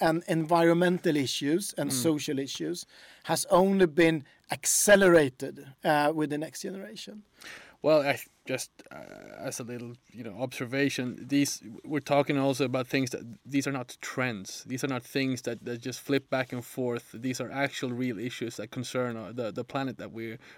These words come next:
Speaker 2: we're, you know, we're living on, right?
Speaker 1: Yes.
Speaker 2: So, you know, I, I'm, I'm sure that's a huge factor here, uh, i-, in terms of the attitudes.
Speaker 1: Yes. So it's, um,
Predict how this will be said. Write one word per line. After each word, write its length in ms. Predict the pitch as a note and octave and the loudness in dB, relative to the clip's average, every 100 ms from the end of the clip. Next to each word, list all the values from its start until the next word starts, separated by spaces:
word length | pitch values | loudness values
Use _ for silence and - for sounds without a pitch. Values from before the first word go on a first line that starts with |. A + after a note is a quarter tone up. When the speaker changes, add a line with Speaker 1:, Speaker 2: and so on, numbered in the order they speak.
| _ | _
Speaker 2:
we're, 180 | G#2+ B2+ C#3 | -6 -4 -8
you 180 | A2 A#2 | -10 -8
know, 180 | A#2 F2 | -8 -8
we're 160 | B2+ | -6
living 280 | B2 F#3 E3 | -2 0 0
on, 160 | F2+ F2+ | -4 -12
right? 400 | G2+ C3+ D#3+ - - - | -8 -8 -8 -14 -20 -10
Speaker 1:
Yes. 500 | E3 D#3 C#3 - - | 0 0 0 -8 -12
Speaker 2:
So, 320 | - C#3+ C3+ G2 | -2 2 2 0
you 160 | C#3 | -2
know, 140 | B2+ G2+ | -4 -4
I, 120 | A#2+ B2 | -6 -8
I'm, 140 | B2 | -8
I'm 100 | B2+ | -8
sure 240 | - C#3+ | -2 0
that's 240 | B2+ B2+ - | 0 -2 -2
a 140 | B2 - | -4 -4
huge 420 | - D3 C3 - | 2 4 4 2
factor 380 | C#3 B2+ - A2+ | 0 0 -2 -6
here, 300 | A2 F#2 - - | -6 -6 -12 -12
uh, 40 | G2+ G#2 F#2 | -10 -8 -8
i-, 100 | F2 - | -12 -10
in 140 | B2+ | -8
terms 280 | B2 B2 A#2+ | -6 -6 -6
of 240 | G#2+ - B2 | -10 -10 -8
the 80 | |
attitudes. 600 | A2+ B2 A2+ A2 F#2 - - _ _ _ - | -4 -4 -4 -8 -10 -16 -18 _ _ _ 2
Speaker 1:
Yes. 400 | F3 D#3 - - | 6 6 4 -8
So 300 | - F#3 F3+ | -2 6 8
it's, 460 | G3 E3+ C#3+ - - - | 8 4 2 -8 -8 -2
um, 640 | F#3 D3+ D3 C#3+ C#3+ C#3+ | 2 4 2 0 -2 -4